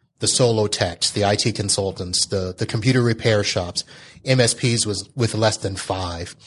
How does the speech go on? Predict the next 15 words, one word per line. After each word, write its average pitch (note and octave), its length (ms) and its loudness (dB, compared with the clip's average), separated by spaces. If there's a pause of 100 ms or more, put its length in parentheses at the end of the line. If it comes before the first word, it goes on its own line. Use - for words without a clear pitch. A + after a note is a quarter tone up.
(320)
So B2+ 440 6
how E3+ 160 4
long G#3 200 2
has D#3 140 4
Solutions C3+ 640 4 (360)
Granted G#2+ 440 2
been G#2+ 120 4
around? G2 320 2
First G2+ 240 2
of F2+ 60 -4
all, E2+ 120 -4
let F2+ 100 -4
me F#2+ 80 0
ask F2 220 0
that. E2 380 -6